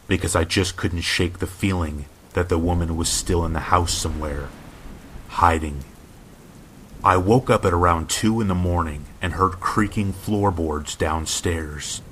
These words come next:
It was an old house and unfamiliar. I kept telling myself that until the noises stopped. When I woke up the next morning, there was a red sweet on the living room table.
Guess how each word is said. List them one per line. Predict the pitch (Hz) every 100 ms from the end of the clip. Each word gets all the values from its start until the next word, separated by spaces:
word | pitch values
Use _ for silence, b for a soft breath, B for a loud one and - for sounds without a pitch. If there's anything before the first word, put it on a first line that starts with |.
| - - - - -
It |
was | 98 95 92
an | 95 92
old | 107 110 101
house | - 85 73 73 - - -
and | 98 87
unfamiliar. | 85 104 104 95 90 92 85 78 73 - - - - - - -
I | 92
kept | 92 98 95 -
telling | - 104 95
myself | 80 78 - 80 71
that | 87 76 78 - - - -
until | 85 - 92
the | 85
noises | 82 85 90 80 73
stopped. | - - - 80 69 - - - - - - - -
When | - 95
I | 87
woke | 95 107 131
up | 120
the | 107
next | 95 92 -
morning, | - 92 90 73 71 69 - -
there | 85
was | 87
a | 82
red | 82 85 90 92
sweet | - - - 95 78 - - - - -
on | 85
the | 80
living | 82 82 82
room | 82 80 78
table. | - 85 78 76 71